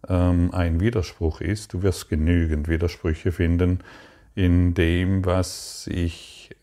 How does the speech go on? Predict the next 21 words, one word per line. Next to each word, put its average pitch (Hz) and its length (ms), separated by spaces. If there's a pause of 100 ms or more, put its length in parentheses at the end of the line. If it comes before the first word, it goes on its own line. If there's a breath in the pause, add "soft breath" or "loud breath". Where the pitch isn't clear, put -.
(240)
mitteile, 95 960
in 87 180
dem, 87 260
was 87 200
ich 87 140
sage, 90 540 (460 loud breath)
über 87 300
ein 85 200
Jahr 82 320
hinweg. 90 540
Ja, 87 200
hier 90 240
hat 92 180
er 87 60
doch 85 180
das - 380
gesagt 87 440
und 78 160
heute 82 340
hier 85 320
das. 85 500